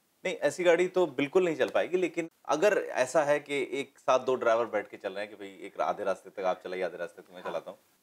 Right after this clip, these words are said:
Speaker 2: Point क्या है कि वो एक driver कौन होगा? आधे रास्ते तक एक चलाए, आधे रास्ते तक दूसरा चलाए, लेकिन एक type का struggle है, power struggle, जिसके अंदर कोई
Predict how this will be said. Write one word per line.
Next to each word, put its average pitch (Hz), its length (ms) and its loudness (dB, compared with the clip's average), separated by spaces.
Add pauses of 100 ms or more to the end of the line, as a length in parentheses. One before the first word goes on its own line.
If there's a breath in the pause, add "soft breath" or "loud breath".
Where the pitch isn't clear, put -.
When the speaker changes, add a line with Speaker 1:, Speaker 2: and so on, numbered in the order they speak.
(140)
Speaker 2:
Point 208 260 2
क्या - 140 -2
है 160 280 0
कि 208 180 -8
वो 226 680 2 (680)
एक 233 220 4
driver 131 400 2 (640)
कौन 214 240 6
होगा? 113 320 -14 (640)
आधे 156 260 4
रास्ते 185 280 2
तक 196 160 0
एक 175 180 0
चलाए, 165 240 4
आधे 127 240 2
रास्ते 151 240 2
तक 160 120 -8
दूसरा 127 300 -10
चलाए, 120 320 0
लेकिन 190 420 -2
एक 202 200 0
type 190 240 2
का 196 100 -2
struggle 156 420 -2
है, 110 160 -6
power 139 240 4
struggle, 107 340 -12 (640)
जिसके 175 240 2
अंदर 208 400 4 (300)
कोई 170 220 -2